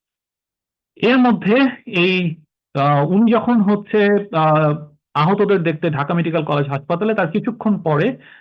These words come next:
একটি সংবাদ সম্মেলনে বাংলাদেশের একজন মন্ত্রী এবং সরকারি দলের দ্বিতীয় সর্বোচ্চ নেতা একটি কথা বলেছেন, যেটি শুনে আমি literally মাটিতে কিছুক্ষণ বসেছিলাম বোবা হয়ে।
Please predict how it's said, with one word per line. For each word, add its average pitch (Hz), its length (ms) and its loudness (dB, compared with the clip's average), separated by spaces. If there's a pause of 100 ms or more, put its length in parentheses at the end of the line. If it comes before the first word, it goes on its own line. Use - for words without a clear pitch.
(140)
একটি 175 680 -4 (480)
সংবাদ 196 300 0 (100)
সম্মেলনে 160 640 0 (760)
বাংলাদেশের 160 540 0
একজন 156 260 0
মন্ত্রী 196 480 -2
এবং 151 420 -2 (160)
সরকারি 160 420 -2
দলের 160 340 0
দ্বিতীয় 165 300 -2
সর্বোচ্চ 156 420 -2
নেতা 143 240 -4
একটি 151 200 -6
কথা 143 220 -2
বলেছেন, 170 360 -2 (480)
যেটি 147 260 0
শুনে 185 280 -2 (140)
আমি 233 460 2
literally 180 800 0
মাটিতে 165 520 -2
কিছুক্ষণ 175 640 -6
বসেছিলাম 175 600 -2
বোবা 135 360 -2
হয়ে। 151 240 -12